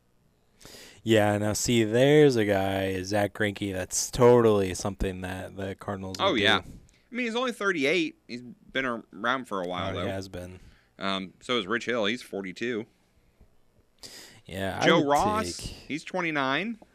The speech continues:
Speaker 1: I would take, uh, I would take Eovaldi or, or, uh, Greinke.
Speaker 2: Relief pitchers, Craig Kimbrell.
Speaker 1: Oh, man, yeah.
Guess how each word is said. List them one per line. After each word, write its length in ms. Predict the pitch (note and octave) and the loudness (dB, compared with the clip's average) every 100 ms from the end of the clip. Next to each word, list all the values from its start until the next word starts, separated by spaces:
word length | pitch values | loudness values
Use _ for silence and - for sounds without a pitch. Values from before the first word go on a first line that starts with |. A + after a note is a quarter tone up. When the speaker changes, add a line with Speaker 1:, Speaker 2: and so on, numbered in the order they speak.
| _ _ _ _ | _ _ _ _
Speaker 1:
I 80 | G3+ | -2
would 160 | G3 F3+ | 0 2
take, 340 | D#3+ C3+ - | 4 4 4
uh, 360 | B2+ A#2 A#2 A2+ | 2 4 4 2
I 60 | D#3 | 0
would 140 | G3 | 0
take 200 | - C3+ | 4 4
Eovaldi 680 | A2 G2+ F#2+ G2+ G2+ G#2+ A2 | 2 0 0 0 0 0 0
or, 340 | F#2+ F#2+ G2+ F#2 | 0 -2 -4 -4
or, 320 | G#2 G2+ G2 | -2 0 0
uh, 340 | G2 G2 F#2+ F#2+ | -2 -2 -4 -8
Greinke. 440 | G2+ G#2 G#2 C3+ C3+ - - - | -8 -8 -6 -6 -6 -8 -10 -10
Speaker 2:
Relief 320 | - C3 E3 E3 | -4 -2 -2 -2
pitchers, 380 | D#3+ E3+ F#3 | -8 -6 -8
Craig 320 | - - D3 A2 | -6 -4 -4 -4
Kimbrell. 480 | D3 D#3 F#3 A#3+ - _ _ _ _ _ _ _ _ _ G2+ | -8 -6 -6 -6 -8 _ _ _ _ _ _ _ _ _ -14
Speaker 1:
Oh, 180 | F2+ | -14
man, 340 | F2 F#2 F#2 F2+ | -12 -12 -10 -10
yeah. 280 | G2 G2+ | -10 -8